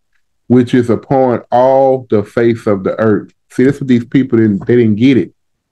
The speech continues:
in the other video. And I can swear, I, I think I did touch on this. All the earth. The earth is the land. The Lord never told you to go eat plants out the water.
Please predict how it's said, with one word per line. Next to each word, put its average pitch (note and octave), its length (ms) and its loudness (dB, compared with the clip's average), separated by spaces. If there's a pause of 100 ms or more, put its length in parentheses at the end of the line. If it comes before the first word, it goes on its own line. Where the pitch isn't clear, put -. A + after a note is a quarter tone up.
(100)
in A2 140 2
the G#2 120 2
other G2+ 140 0
video. A2 380 2
And G2 100 -4
I G#2 60 -4
can F#2 80 -8
swear, C3 280 -4
I, G#2+ 340 -6
I - 20 -10
think D#3+ 240 -2
I G#2 80 0
did A#2 340 0
touch F3 260 -4
on F2+ 140 -4
this. D#2 180 -8 (800)
All C3+ 460 0
the A#2 240 -4
earth. B2 320 0 (960)
The - 160 -8
earth E3+ 220 0
is D#3+ 100 -2
the C3 120 -2
land. B2 500 -2 (1500)
The A#2+ 80 -2
Lord D#3 300 0
never D3+ 260 0
told E3 480 0
you D3 80 0
to C3 80 0
go C3 300 0
eat - 240 -12
plants C#3+ 420 -4
out B2 160 -6
the A2 80 -2
water. A#2+ 540 0